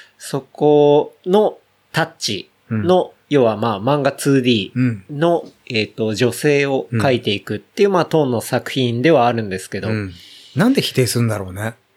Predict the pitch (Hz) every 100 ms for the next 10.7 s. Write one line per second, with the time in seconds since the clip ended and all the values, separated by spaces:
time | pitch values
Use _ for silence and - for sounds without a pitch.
0 | - 523 554 554 508 906 906 932 880 370
1 | - - 151 156 131 107 _ _ _ _
2 | _ _ - - 170 - 143 117 117 123
3 | 135 135 _ _ _ _ 110 98 101 _
4 | 117 120 151 135 131 165 170 156 151 165
5 | 139 135 127 131 131 - 110 139 127 127
6 | 131 - 127 120 123 123 120 113 123 120
7 | 135 127 127 117 107 104 120 113 - 110
8 | 123 120 120 113 117 101 - 110 104 -
9 | _ _ _ _ _ _ - 143 180 123
10 | 101 95 113 - 135 113 101